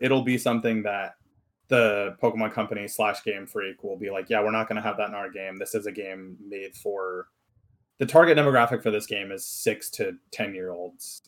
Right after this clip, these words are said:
And there's obviously grown-ups like us in our early thirties that are still playing these games, but I don't think they're gonna do anything that,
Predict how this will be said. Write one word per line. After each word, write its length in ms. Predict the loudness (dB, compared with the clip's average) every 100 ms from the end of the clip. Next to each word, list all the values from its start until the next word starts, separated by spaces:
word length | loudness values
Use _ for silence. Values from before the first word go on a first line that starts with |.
| -4
And 240 | -4 -2
there's 180 | -6 -4
obviously 720 | 0 0 -2 -6 -6 -8 -12 -18 _ _ _ _ _
grown-ups 380 | 0 2 0 -2
like 140 | -4
us 260 | -2 -2 -4
in 80 | -8
our 260 | -8 -10 -14 _ _ _
early 300 | 2 2 2
thirties 720 | -2 -4 -4 -8 -12 -14 -18 -10
that 300 | -6 -6 -8 _ _ _ _ _ _ _ _ _ _ _
are 120 | 2
still 240 | 6 4 4
playing 300 | 4 4 4
these 160 | 2
games, 560 | -2 -8 -8 -10 -14 -12 -2
but 340 | 2 2 -2 _ _ _ _ _ _ _ _
I 80 | 6
don't 180 | 6 6
think 140 | 4
they're 140 | 4 4
gonna 180 | 4 2
do 180 | 0 -2
anything 500 | -4 -8 -10 -12 -12
that, 300 | -14 -16